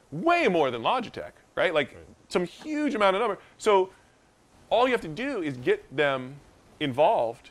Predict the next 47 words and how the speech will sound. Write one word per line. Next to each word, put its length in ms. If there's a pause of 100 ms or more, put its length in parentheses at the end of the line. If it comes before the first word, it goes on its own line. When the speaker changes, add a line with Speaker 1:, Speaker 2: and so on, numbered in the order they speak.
Speaker 1:
in 100
a 60
way 160
that 140
they 220
understand. 920 (420)
And, 180 (100)
and 120
I 120
know 440
how 420
they 140
can 200
understand 460
it, 160
right? 220
It's, 300
that's 260
the 120
thing. 340 (180)
So 340 (520)
I'm 240
working 460
and 100
working 320
and 100
working 320
towards 240
that. 140
It's 180
not 240
like 220
an 100
overnight 500
thing. 320
It's 140
not, 320 (100)
it's, 340
it's 180
gonna 180
take 220
time. 440 (420)
And 280
I'm 140
trying 420
to 240
get 360